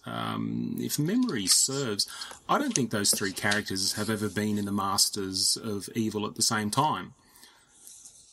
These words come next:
So, uh, I think Zemo and, um, the Radioactive Man were in the original Masters of Evil, and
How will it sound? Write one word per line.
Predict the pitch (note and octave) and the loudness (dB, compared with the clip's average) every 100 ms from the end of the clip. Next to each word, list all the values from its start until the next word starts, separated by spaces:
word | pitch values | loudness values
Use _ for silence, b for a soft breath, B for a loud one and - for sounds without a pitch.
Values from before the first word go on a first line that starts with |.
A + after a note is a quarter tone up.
| - - | -20 -10
So, | - - G#2+ | -4 -2 -2
uh, | G2+ G2 G2+ G2+ - A2+ A2 A2+ | -2 -2 -2 -4 -4 -2 -2 -2
I | A#2 A#2 | -2 -2
think | A2+ | 0
Zemo | A#2 C3+ C#3+ C#3+ G#2+ G#2 G#2 | 2 2 2 0 0 0 0
and, | G#2 G2+ G2 G2 G2 G2 G2+ - - - G#2+ | 0 0 -2 -4 -4 -4 0 2 2 -2 -6
um, | G#2+ G#2+ G#2 | -4 -4 -2
the | G#2+ | 0
Radioactive | A2 G#2 A2 B2 G#2 | 0 0 -2 -2 0
Man | F#2+ F#2+ | 0 -2
were | |
in | G2 G2 | -2 -2
the | F#2+ | -2
original | F2+ A2 A2+ G#2 F#2 | 0 0 0 -2 -2
Masters | G2 F#2+ F#2+ - G2+ | 0 2 2 2 0
of | F2 | 0
Evil, | F2+ F2+ A2+ D3 D#3 - | -4 -4 -4 -4 -6 -4
and | G2+ F#2+ F#2+ F#2+ F#2 F#2 | -4 -4 -6 -6 -6 -4